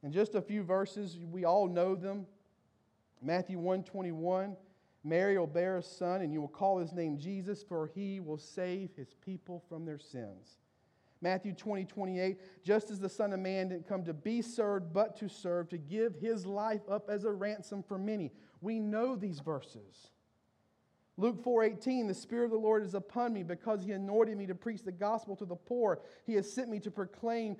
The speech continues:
release to the captives and recovery of sight to the blind, to set free those who are oppressed." Jesus was about kingdom business. He was about his Father's work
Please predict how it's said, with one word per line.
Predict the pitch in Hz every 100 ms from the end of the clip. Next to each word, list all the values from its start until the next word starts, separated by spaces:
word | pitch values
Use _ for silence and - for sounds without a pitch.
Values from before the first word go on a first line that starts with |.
| -
release | 202 202 240 226
to | -
the | 190
captives | - 240 233 208 165 - - 196
and | 196
recovery | 190 247 247 226 214
of | 190
sight | - 226 180
to | 180
the |
blind, | 170 214 220 202 185
to |
set | 180 - 254 185 -
free | 240 233
those | 185 220 220 -
who | 214
are |
oppressed." | 190 - 208 156 - - - - _
Jesus | - 254 247 247 233
was | 214
about | 196 196 226 226 - -
kingdom | 247 233 220 208
business. | 220 202 180 160
He | 208
was | 180
about | 170 214 233
his | 196 170
Father's | - 226 233 214 190
work | 175 214 170 135